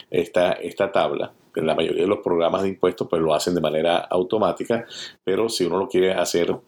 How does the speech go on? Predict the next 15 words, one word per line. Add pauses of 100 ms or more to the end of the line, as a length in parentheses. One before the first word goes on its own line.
(300)
eh,
sin
el
programa,
pues,
tendrías
que
aplicar
lo
que
llaman
los
tax
brackets. (1200)
Eh,